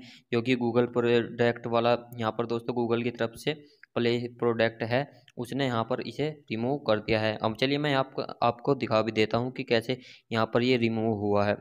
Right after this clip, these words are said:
अब यहाँ पर जैसे ही हम जाते हैं अपने प्ले स्टोर में, मैं आपको बताता हूँ, हमें यहाँ पर प्ले स्टोर में अपने जाना है और प्ले स्टोर में जाने के बाद यहाँ पर हमें ऊपर क्लिक करना है और क्लिक करने के बाद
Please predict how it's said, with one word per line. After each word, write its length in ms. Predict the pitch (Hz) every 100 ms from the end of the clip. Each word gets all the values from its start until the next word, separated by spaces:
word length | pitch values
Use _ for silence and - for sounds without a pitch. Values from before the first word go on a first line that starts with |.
| - - 113
अब 80 |
यहाँ 240 | 113 110 120
पर 180 | 139 123
जैसे 260 | 127 123
ही 60 | 131
हम 180 | 131 131
जाते 280 | 123 123 127
हैं 60 |
अपने 160 | 123 127
प्ले 260 | 127 117 113
स्टोर 300 | 117 117 113
में, 100 | 127
मैं 120 | 123
आपको 320 | - 110 113
बताता 300 | 110 117 123
हूँ, 120 | 123 113
हमें 140 | 123
यहाँ 140 | 110
पर 120 | 110 131
प्ले 240 | 117 117
स्टोर 280 | 113 120 113
में 120 | 120
अपने 240 | 113 117 117
जाना 280 | 107 110 113
है 140 | 127 - - _ -
और 80 | 117
प्ले 280 | 117 117 117
स्टोर 320 | 120 117 117
में 140 | 120
जाने 360 | 120 113 110 117
के 140 | 117 117
बाद 300 | 117 113 110 - - _ 104
यहाँ 220 | 107 110
पर 100 | 131
हमें 200 | 120 127
ऊपर 260 | 123 127 120
क्लिक 280 | 120 120 120 - 117
करना 280 | 110 113
है 140 | 120 127 - -
और 100 | 120
क्लिक 260 | 120 120 120
करने 260 | 117 120
के 100 | 120 117
बाद 320 | 120 131